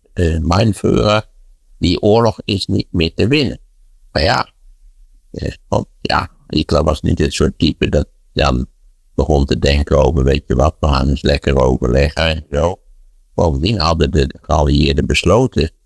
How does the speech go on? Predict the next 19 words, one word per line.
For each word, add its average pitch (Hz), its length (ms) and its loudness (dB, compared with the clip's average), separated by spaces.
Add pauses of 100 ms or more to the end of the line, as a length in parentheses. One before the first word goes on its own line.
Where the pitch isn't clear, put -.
(360)
eh, 78 200 0
die 76 200 0
oorlog, 76 340 2
ik - 200 -12
weet 62 120 0
niet 64 120 -2
precies, - 340 -8
in - 100 0
Casablanca, 78 800 0
ik 76 80 -4
weet 71 180 2
niet, 64 160 -2
dat - 220 -4
doet 67 200 -2
me 65 180 -2
even 65 240 2
uit 60 100 0
het 60 160 -4
hoofd. - 380 0